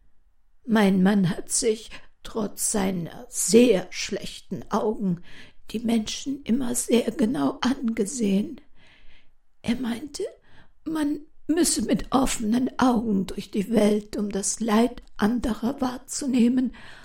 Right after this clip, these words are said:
und man sei verpflichtet, es zu lindern. Das unterscheide uns als einziges vom Tier. Die kleine Emma Küster, ihr Mann mochte sie.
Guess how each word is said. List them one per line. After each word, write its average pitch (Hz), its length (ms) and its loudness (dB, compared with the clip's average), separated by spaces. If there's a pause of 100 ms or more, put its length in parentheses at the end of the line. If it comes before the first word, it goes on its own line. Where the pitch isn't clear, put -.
(560)
und 233 300 4
man 269 180 4
sei 226 340 4
verpflichtet, - 920 -2
es - 300 -4
zu - 120 -2
lindern. 226 760 2 (640)
Das 185 460 -2
unterscheide - 800 2
uns 202 260 0
als - 320 -4
einziges 208 720 -2
vom 220 280 -4 (160)
Tier. 269 460 0 (1500)
Die 247 400 -2
kleine 220 580 6
Emma 196 460 2
Küster, 165 640 -2 (720)
ihr 196 120 2
Mann 196 340 6
mochte 226 380 2
sie. 170 320 2